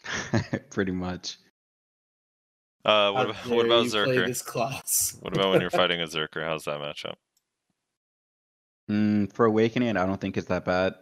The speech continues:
Speaker 1: Just, uh, avoid the Q buff. As soon as you see that, then, like,
Speaker 2: Dude.
Speaker 1: G T F O and wait.
Speaker 2: Rezlar does Q buff in one v ones too in B A.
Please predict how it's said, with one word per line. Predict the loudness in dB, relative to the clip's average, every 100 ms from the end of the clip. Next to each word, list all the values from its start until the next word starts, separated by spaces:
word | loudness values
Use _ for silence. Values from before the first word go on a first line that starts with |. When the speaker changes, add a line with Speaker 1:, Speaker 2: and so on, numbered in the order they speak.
| _
Speaker 1:
Just, | -4 -4 -2
uh, | -2 0 0 -2 -4
avoid | -6 -2 0 0
the | -2 -2 -4
Q | -6 -4
buff. | -4 -8 -14 _ _ _ _ _ _ _ _
As | 2
soon | 4 2
as | 2 0
you |
see | 0 -2
that, | 0 2 2 0
then, | -4 -4
like, | -4 -6 -8 _ _ _ _ _ -12
Speaker 2:
Dude. | -8 -8
Speaker 1:
G | -4 -2
T | 0 0
F | 0 0
O | 0 2 2
and | -2 -2
wait. | -2 -2 -4 -18 _ _ _ _ _
Speaker 2:
Rezlar | -6 -4 -6
does | -6 -8
Q | -8 -10
buff | -10 -10 -12
in |
one | -14 -12
v | -12
ones | -12 -12 -14
too | -12 -12
in | -12
B | -12
A. | -12 -12